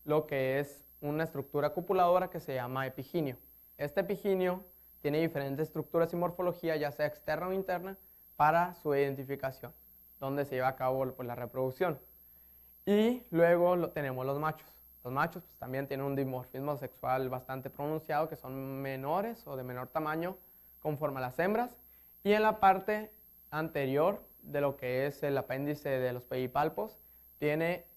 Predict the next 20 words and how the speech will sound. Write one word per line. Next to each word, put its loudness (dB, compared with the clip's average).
el 0
último 4
artejo -2
modificado, 0
que -10
son -10
los -8
palpos -2
modificados. -6
Estos -2
palpos 0
modificados 2
van 0
a 0
funcionar -4
como -8
una -6
inyección, -6
entre -8
comillas, -10